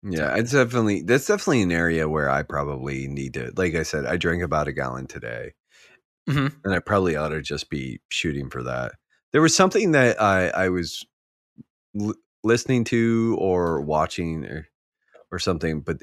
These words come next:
Speaker 1: it was basically talking about, um, like, drink basically a large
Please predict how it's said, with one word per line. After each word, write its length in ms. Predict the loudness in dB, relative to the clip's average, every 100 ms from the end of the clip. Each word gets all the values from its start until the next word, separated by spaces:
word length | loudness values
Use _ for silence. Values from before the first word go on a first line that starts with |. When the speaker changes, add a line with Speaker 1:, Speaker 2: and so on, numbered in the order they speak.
| -6
Speaker 1:
it 80 | -4
was 200 | -4 -2
basically 480 | -4 -4 -6 -6
talking 320 | -4 -4 -4 -6
about, 340 | -4 -4 -4
um, 480 | -6 -6 -6 -8 -12 -18 _ _ _ _ _ _ _ _ _ -20 -12 -4
like, 200 | -2 -4 -10 -4
drink 460 | 2 2 2 -2 -8 -2
basically 920 | 0 0 -4 -2 0 -2 -4 -4 -4
a 20 |
large 640 | -4 -2 2 2 0 -4